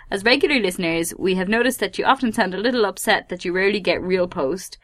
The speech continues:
so thought that we ought to do something about this. We are currently in La Palma enjoying our honeymoon, and today we visited the observatories. Last night was spent marvelling in the clear skies and looking at delights such as Saturn and the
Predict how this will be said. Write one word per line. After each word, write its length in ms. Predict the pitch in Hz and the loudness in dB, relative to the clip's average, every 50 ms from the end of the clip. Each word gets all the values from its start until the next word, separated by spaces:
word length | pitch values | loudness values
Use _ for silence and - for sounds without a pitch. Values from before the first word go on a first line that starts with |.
| _ - - _ _ _ | _ -20 -20 _ _ _
so 140 | - 226 | -6 -6
thought 260 | 214 - 240 269 269 269 | -4 2 4 4 4 4
that 120 | 285 - | 2 2
we 120 | 196 214 | 2 2
ought 140 | 190 175 190 | 2 2 -2
to 80 | - 202 | -4 -4
do 160 | 180 196 190 | -4 -4 -4
something 300 | 190 - 185 185 180 160 | -2 -2 -2 -2 -2 -2
about 260 | 156 151 - 175 - | -2 -2 -4 -4 -4
this. 320 | - 160 - - - - - - | -6 -6 -6 -6 -8 -10 -10 -4
We 140 | - 190 185 | 0 2 2
are 60 | 170 180 | 2 2
currently 420 | - 254 240 240 254 247 240 208 | 2 2 4 4 4 4 4 2
in 120 | 190 180 | 2 2
La 80 | 170 180 | -2 -4
Palma 420 | 180 - 190 165 170 170 165 - - | 2 4 4 6 6 4 2 -2 -2
enjoying 400 | - 185 175 - 196 196 196 185 | -2 -2 0 2 2 2 2 0
our 80 | 175 | -2
honeymoon, 720 | 185 - - 233 226 240 233 208 180 170 160 160 156 151 156 | -4 2 4 6 6 6 6 4 2 -2 -4 -4 -4 -4 -4
and 180 | - 156 165 | -4 -4 -6
today 220 | - 185 180 196 208 | -4 2 4 6 6
we 140 | 220 208 202 | 6 6 4
visited 340 | 175 175 170 165 165 170 | 2 0 0 0 -2 -2
the 140 | 165 165 160 | -2 -2 -2
observatories. 800 | 160 160 - 165 151 143 147 - - 170 151 147 143 156 - - _ - - - - _ _ | -2 -4 -4 -2 -2 -2 -2 -4 -6 -6 -6 -6 -6 -8 -10 -16 _ -20 -20 -20 -20 _ _
Last 260 | - 190 190 208 - | 4 4 4 4 4
night 220 | - 202 180 165 - | 0 -2 -2 -2 -2
was 120 | - 175 | -6 -6
spent 220 | - - 175 - | -2 -2 -2 -2
marvelling 520 | - - 185 185 185 196 208 196 180 175 170 | -2 0 2 4 4 6 4 4 0 0 -2
in 100 | 160 156 | -4 -6
the 60 | - | -8
clear 260 | - - - 208 190 | -6 -2 0 0 0
skies 500 | 196 190 - - 151 147 143 147 147 143 - | -2 -4 -6 -4 -4 -2 -2 -2 -4 -4 -4
and 180 | - 165 170 | -4 -4 -4
looking 260 | 165 180 - 190 165 | -4 -4 -4 -4 -4
at 80 | 156 - | -4 -6
delights 380 | - 151 160 151 143 165 - - | -4 0 2 2 2 0 -2 -8
such 160 | - - - | -12 -10 -8
as 80 | 165 | -8
Saturn 420 | - - 165 151 170 170 147 147 139 | -2 0 0 0 2 2 0 -2 -2
and 240 | - 160 156 135 139 | -2 -4 -4 -2 -2
the 140 | 147 165 | -2 -4